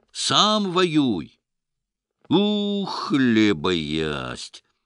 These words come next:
погрозил своим воинам поднявшийся воевода. На Жихаря же он смотрел теперь с каким-то сладким почтением. "Ну, чё ты сразу гневаешься,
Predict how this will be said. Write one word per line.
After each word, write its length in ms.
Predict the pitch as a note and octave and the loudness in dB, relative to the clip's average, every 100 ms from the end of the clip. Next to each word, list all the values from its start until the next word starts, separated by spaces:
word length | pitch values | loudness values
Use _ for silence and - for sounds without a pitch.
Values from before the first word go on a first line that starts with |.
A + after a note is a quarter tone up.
| _ - | _ -4
погрозил 600 | G#2+ G2 G2+ - G2 F2 | -2 0 -2 0 -2 -2
своим 400 | - F#2 F2 D#2+ | -6 -6 -4 -4
воинам 480 | F#2+ G2 F#2 F2 - - _ | -2 -2 -4 -8 -10 -20 _
поднявшийся 920 | - A2+ F2+ G#2+ G#2 - F#2+ E2 G2 E2+ | 0 2 4 2 2 -2 -4 -2 -2 0
воевода. 680 | F#2 F2 E2 E2 D#2 D#2 - _ _ _ _ _ - | 0 0 0 -2 -4 -8 -14 _ _ _ _ _ -8
На 240 | F2+ E2+ | -4 -4
Жихаря 520 | D#2+ A2 F3+ - E3 | -4 -4 -4 -4 -6
же 200 | C#3+ D3+ - - - | -4 -6 -8 -18 -6
он 140 | C#3 | -6
смотрел 460 | - A#2 G2+ A#2 B2+ | -4 -4 -2 -4 -4
теперь 380 | - A2 A2+ - _ _ | -6 -4 -4 -6 _ _
с 120 | - | -12
каким-то 680 | - G#2+ G#2+ - A2 G#2+ G2 - | -8 -6 -6 -4 -2 -2 -4 -8
сладким 920 | - - F2+ A2 B2 A2+ - - G#2+ | -8 -6 -6 -6 -6 -8 -8 -8 -8
почтением. 1160 | - G2+ - - - D#2+ A#1+ B1 C2 C2 C2+ - _ _ _ _ _ _ _ _ _ - - D#3 | -8 -8 -8 -10 -6 -6 -6 -12 -10 -10 -12 -16 _ _ _ _ _ _ _ _ _ -20 -14 -6
"Ну, 140 | E3 | -6
чё 200 | - F3+ | -4 -6
ты 80 | - | -8
сразу 380 | - C3 B2 A#2 | -6 -6 -4 -4
гневаешься, 920 | F#2 G#2 C3+ D3 D3 C#3+ - - | -4 -4 -4 -6 -8 -10 -14 -14